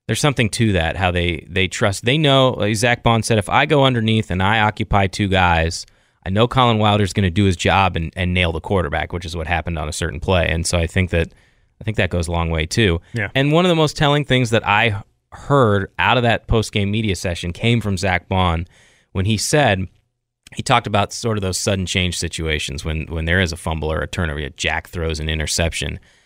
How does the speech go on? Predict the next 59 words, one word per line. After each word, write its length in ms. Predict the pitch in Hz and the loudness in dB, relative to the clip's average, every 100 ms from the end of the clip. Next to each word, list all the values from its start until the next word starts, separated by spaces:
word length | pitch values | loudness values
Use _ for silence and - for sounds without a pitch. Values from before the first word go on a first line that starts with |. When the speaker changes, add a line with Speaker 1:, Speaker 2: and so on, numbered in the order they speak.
| _ _ _ - | _ _ _ 0
Speaker 1:
that 260 | 92 - _ _ _ _ | 0 -2 _ _ _ _
we're 200 | - 123 | 0 4
all 160 | 131 127 | 6 4
excited 400 | - - 117 107 | 2 0 2 0
to 80 | 98 | 2
go 120 | 101 | 2
back 280 | 95 90 - | 2 0 2
out 200 | 101 - | 0 0
there 140 | 92 | 0
and 160 | 87 85 | 2 2
punch 240 | - 98 | 0 0
him 80 | 92 | -2
in 80 | 87 | -2
the 60 | 85 | 2
mouth 240 | 87 82 | 2 0
and 80 | 85 | -4
get 120 | 82 | -8
the 60 | - | -6
stop. 360 | - 101 90 | -2 0 0
And 80 | 82 | -4
he 20 | |
said, 340 | 82 95 87 - _ _ _ _ _ _ | -4 -2 -2 -4 _ _ _ _ _ _
"That's 240 | - 117 - | -4 -2 0
not 160 | 113 | 0
how 180 | 110 92 | 2 2
it 40 | 76 | 2
was 220 | 85 - | 0 0
last 320 | 62 67 - | -6 -8 -8
year." 220 | - - - 185 | -10 -12 -6 -4
Speaker 2:
Yeah. 140 | - | -4
Speaker 1:
Paraphrasing 460 | - 98 87 85 82 | 2 2 2 -2 -2
a 40 | |
little 140 | 85 82 | -2 -2
bit, 160 | 76 73 | -4 -4
but 120 | 80 | -4
he, 100 | 80 | -4
he 100 | 85 | -6
compared 380 | - 87 95 85 | -4 0 0 0
it 60 | |
to 80 | 80 | -2
last 320 | 82 85 - | 0 0 -2
year. 80 | 80 | 0
Speaker 2:
He 60 | 160 | 2
Speaker 1:
And 20 | |
Speaker 2:
didn't 140 | 165 | 4
see 100 | - | 4
Speaker 1:
said 20 | |
Speaker 2:
it 20 | 190 | 4
Speaker 1:
that 60 | - | 4
Speaker 2:
last 180 | - | 2
Speaker 1:
he, 40 | 104 | 2
Speaker 2:
year. 80 | 113 | 2
Speaker 1:
"I 40 | |
didn't 220 | 120 110 | 4 2
feel 240 | - 123 101 | 2 2 4
that 200 | 85 - | 2 0
last 340 | 78 73 - | -4 -4 -6
year." 140 | 73 | -2
Speaker 2:
Yeah. 100 | 180 | -2